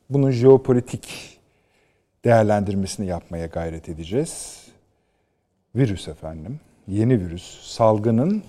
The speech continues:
yeni modülünün bölgeye ve dünyamıza etkisini konuşacağız. Diyeceksiniz ki, "Salgının zaten kendi etkileriyle biz zor baş ediyoruz. Şimdi bu yenisi nedir?" İşte gazetelerde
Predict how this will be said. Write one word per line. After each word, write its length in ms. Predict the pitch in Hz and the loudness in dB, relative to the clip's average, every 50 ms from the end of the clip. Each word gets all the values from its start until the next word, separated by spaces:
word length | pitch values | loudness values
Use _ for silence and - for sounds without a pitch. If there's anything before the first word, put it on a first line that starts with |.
| - - _ - | -20 -20 _ -10
yeni 300 | - 107 117 131 131 135 | -4 2 4 4 6 6
modülünün 760 | 135 117 107 104 101 92 107 95 98 95 101 120 165 196 202 - - - _ _ _ _ _ _ _ _ _ _ _ - - - - - | 4 4 2 2 2 2 0 0 0 0 0 0 0 -2 -6 -8 -14 -20 _ _ _ _ _ _ _ _ _ _ _ -20 -20 -16 -6 -2
bölgeye 420 | 113 120 117 110 101 117 127 131 120 | 2 2 2 2 4 4 6 6 6
ve 140 | 117 110 98 | 6 4 2
dünyamıza 500 | 107 110 110 113 110 110 113 113 127 156 | 2 2 4 4 4 2 2 0 -2 -4
etkisini 500 | - 113 107 - - - - 110 107 104 | -6 -6 -10 -10 -12 -10 -6 -6 -6 -6
konuşacağız. 680 | - - 92 90 85 - - 90 95 123 131 117 101 | -8 -10 -10 -10 -10 -12 -12 -8 -6 -4 -4 -4 -4
Diyeceksiniz 640 | 104 104 101 117 113 110 - 151 165 170 160 - | -4 -4 -4 -4 -6 -6 -8 -8 -6 -6 -8 -8
ki, 260 | - - 120 127 165 170 - - - - - | -6 -4 -4 -4 -4 -8 -14 -20 -20 -20 -12
"Salgının 440 | - - 120 113 113 104 117 117 117 | -4 2 4 4 4 4 2 -2 0
zaten 400 | 107 107 117 110 110 - 110 107 | 2 2 2 2 2 0 -6 -6
kendi 300 | - 117 107 104 104 117 | -4 -4 -4 -4 -4 -4
etkileriyle 680 | 107 104 101 - - 107 107 113 113 110 98 104 98 | -6 -6 -8 -8 -6 -4 -2 0 0 0 -2 -4 -6
biz 80 | 101 98 | -6 -6
zor 280 | 98 104 117 120 113 | -2 0 0 2 2
baş 180 | 104 98 90 - | 0 -2 -2 -4
ediyoruz. 320 | 98 85 95 104 127 135 | -6 -6 -4 -6 -6 -6
Şimdi 260 | - - 113 104 104 | -6 -4 -4 -4 -4
bu 80 | 98 104 | -4 -4
yenisi 460 | 98 95 107 107 113 107 - - 110 | -4 -2 -2 -2 -2 -2 -4 -4 -2
nedir?" 400 | 104 120 110 92 127 160 - - _ | -2 -2 -4 -4 -8 -12 -14 -18 _
İşte 140 | _ _ _ - | _ _ _ -2
gazetelerde 680 | 127 120 113 - - 107 98 90 90 95 123 143 147 | -2 -2 -2 -2 -6 -6 -6 -6 -6 -6 -6 -8 -8